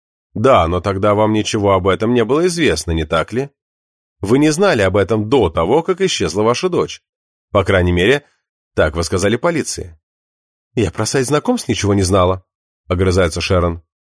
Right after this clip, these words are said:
О какой мести идёт речь, если я ничего не знала? Я не телепат. Я даже не знала, что у него был второй телефон.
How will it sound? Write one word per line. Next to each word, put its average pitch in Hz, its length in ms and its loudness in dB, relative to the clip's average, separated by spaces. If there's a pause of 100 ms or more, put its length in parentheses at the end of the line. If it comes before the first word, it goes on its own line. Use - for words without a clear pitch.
О - 80 -8
какой 226 260 0
мести 202 440 -2 (160)
идёт 123 360 0
речь, 233 280 0
если 131 200 -2
я 127 40 2
ничего 131 300 -2
не 185 80 0
знала? 120 320 0
Я 107 160 2
не 110 100 0
телепат. 120 480 -4 (840)
Я 90 80 -2
даже 98 180 -2
не 127 80 0
знала, 139 260 0
что 160 160 -2
у - 20 2
него 139 180 0
был 143 120 -2
второй 175 280 -2
телефон. - 460 -4